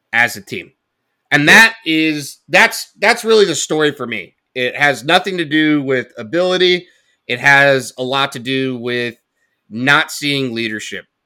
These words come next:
Speaker 1: Uh, there, there, there isn't the leadership qualities that are needed for Texas. When Texas football has been good and a lot of fun to watch,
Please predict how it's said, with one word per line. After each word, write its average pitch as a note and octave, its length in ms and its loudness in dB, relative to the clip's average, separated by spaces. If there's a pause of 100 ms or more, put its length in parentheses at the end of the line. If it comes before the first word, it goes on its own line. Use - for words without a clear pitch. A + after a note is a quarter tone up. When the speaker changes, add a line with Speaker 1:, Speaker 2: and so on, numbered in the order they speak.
(340)
Speaker 1:
Uh, A2 420 -4
there, A2 120 -10
there, A2 240 -10
there A#2 180 -4
isn't C3 380 -6
the B2 100 -8
leadership B2 540 -6
qualities A#2 540 -6
that G#2+ 220 -8
are G#2 120 -10
needed C3 460 -4 (500)
for B2+ 560 -2
Texas. D#3 600 -4 (240)
When A#2+ 180 -8
Texas F#3+ 380 -2
football F3+ 760 0 (540)
has D3 180 0
been A#2 300 -4
good D3 480 -2 (160)
and C3 120 -6
a A#2+ 60 -6
lot A2+ 260 -4
of C3 120 -6
fun C3 300 -4
to B2 80 -10
watch, A#2 640 -6